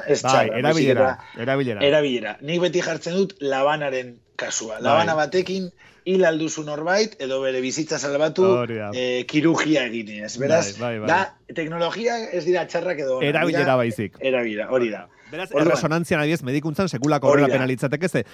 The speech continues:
Speaker 2: erresonantziak
Speaker 1: Hori da.
Speaker 2: oso oso zehatzak litzat-, lirateke, ezta?
Speaker 1: Eta, eta pilo bat datu ematen dituzte, eta horrelako teknologia kuantiko bate-, batekin, ba,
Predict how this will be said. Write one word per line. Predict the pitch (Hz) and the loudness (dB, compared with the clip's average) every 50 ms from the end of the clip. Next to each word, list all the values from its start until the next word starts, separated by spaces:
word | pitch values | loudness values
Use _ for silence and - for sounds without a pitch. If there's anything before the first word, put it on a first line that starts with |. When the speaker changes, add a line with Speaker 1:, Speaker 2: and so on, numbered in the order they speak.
| - - - | -16 -6 -2
Speaker 2:
erresonantziak | 117 117 120 131 - 269 127 127 131 131 - - | -2 0 0 2 2 4 4 4 4 4 4 2
Speaker 1:
Hori | 226 | 0
da. | 214 - | 0 0
Speaker 2:
oso | - 214 214 - - 185 | 2 2 2 2 2 2
oso | 180 156 - 208 185 | 2 2 0 0 0
zehatzak | - 135 120 147 156 - 139 113 110 | 0 0 0 0 0 -2 -4 -4 -4
litzat-, | 113 110 - 143 120 - - | -4 -4 -4 -4 -6 -6 -8
lirateke, | - 107 110 113 131 139 123 110 - 101 | -8 -6 -2 -2 -2 -2 -2 -4 -6 -6
ezta? | 95 - - 131 131 | -6 -4 -2 -2 -2
Speaker 1:
Eta, | 131 127 131 127 131 110 - 135 | 0 2 2 2 2 0 -2 -2
eta | 135 127 - 139 127 - | -2 0 0 -2 -2 -2
pilo | 165 160 156 175 170 160 | -4 -2 0 0 2 2
bat | 160 156 151 147 | 2 0 0 0
datu | 143 160 180 170 - 151 | 0 -2 -2 -2 -4 -6
ematen | 131 131 139 139 160 151 147 143 | -6 -6 -6 -6 -6 -8 -8 -8
dituzte, | 143 135 127 170 175 165 - - 170 165 175 175 - | -10 -6 -4 -4 -2 -2 -4 -2 0 0 0 0 0
eta | - 127 123 - 127 120 120 | -2 -2 0 2 2 2 2
horrelako | 120 - 131 143 143 139 143 147 143 | 2 2 2 2 2 2 0 0 -4
teknologia | 143 147 127 139 139 139 135 135 - 151 147 139 | -6 -6 -8 -8 -8 -6 -6 -6 -4 -4 -4 -2
kuantiko | - 147 143 143 135 139 - 139 135 | 0 -2 -2 -2 -4 -8 -6 -4 -2
bate-, | 135 135 135 127 - 143 139 139 - - | -2 -2 -2 -4 -4 -6 -6 -6 -8 -4
batekin, | 127 131 131 - 156 160 156 - 156 165 160 135 | -2 -2 -2 0 -2 -4 -4 -6 -8 -10 -6 -4
ba, | 117 113 | -2 -2